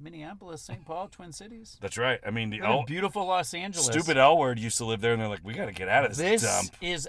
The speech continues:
Speaker 1: our winter. Do you know how cold it is in Minneapolis right now? Promise you double-digit negatives.
Speaker 2: And again, I will tell you this. In January, the Timberwolves went ten and seven. That is not great.
Speaker 1: It's not great.
Speaker 2: That's just three games over five hundred.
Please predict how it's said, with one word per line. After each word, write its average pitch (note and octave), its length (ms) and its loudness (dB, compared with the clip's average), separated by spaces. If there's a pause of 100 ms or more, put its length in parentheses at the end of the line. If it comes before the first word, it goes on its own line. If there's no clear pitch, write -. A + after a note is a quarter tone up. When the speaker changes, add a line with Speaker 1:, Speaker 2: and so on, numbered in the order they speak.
Speaker 1:
our D#3 400 2
winter. C3 680 -6
Do C3 80 -10
you C3+ 40 -4
know D#3 120 -2
how F3+ 180 2
cold C#3+ 400 -6
it E3+ 80 -10
is F3 240 -8
in C3+ 140 -8
Minneapolis C3 580 -6
right E3 160 -12
now? F3 380 -12
Promise F3 500 -2
you C#3+ 140 -6
double-digit A#2+ 680 -6
negatives. G2+ 380 -12
Speaker 2:
And D#3+ 100 -4
again, E3+ 480 -2
I C#3 140 2
will G#3 140 -2
tell E3 180 -2
you A2 180 -4
this. D3 300 -4
In A2+ 240 -6
January, F#2 840 -8 (560)
the G2 80 -18
Timberwolves G#2 840 -10
went G2 300 -10
ten A#3+ 380 -8
and G2 160 -8
seven. - 540 -4
That B2 160 -12
is - 120 -14
not A#2+ 300 -10
great. - 440 -8
Speaker 1:
It's - 120 -18
not A2+ 140 -12
great. - 340 -18
Speaker 2:
That's B2+ 180 -6
just - 220 -8
three D3 240 -6
games C#3 340 -6
over A2+ 160 -6
five G#2 280 -4
hundred. A#2 340 -10